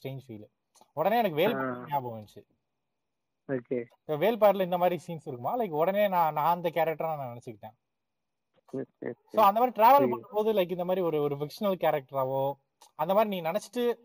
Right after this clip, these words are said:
Speaker 1: இல்ல, நீ இதுக்கு முன்னாடி கேள்விப்பட்ட இடத்துக்கு, ஒரு, ஒரு இடம் கேள்விப்பட்டுட்டு,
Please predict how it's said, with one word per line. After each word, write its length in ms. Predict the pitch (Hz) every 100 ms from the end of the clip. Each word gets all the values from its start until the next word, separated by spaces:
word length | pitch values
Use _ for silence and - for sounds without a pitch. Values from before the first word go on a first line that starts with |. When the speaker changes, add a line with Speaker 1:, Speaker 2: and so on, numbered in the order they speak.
| _ -
Speaker 1:
இல்ல, 200 | 208 240
நீ 160 | 196
இதுக்கு 340 | 185 185 190 185
முன்னாடி 120 | 208 -
கேள்விப்பட்ட 580 | 196 220 214 196 214
இடத்துக்கு, 420 | 190 160 - - 160
ஒரு, 160 | 151
ஒரு 180 | 156 156
இடம் 220 | 156 190 -
கேள்விப்பட்டுட்டு, 680 | 185 190 147 127 117 202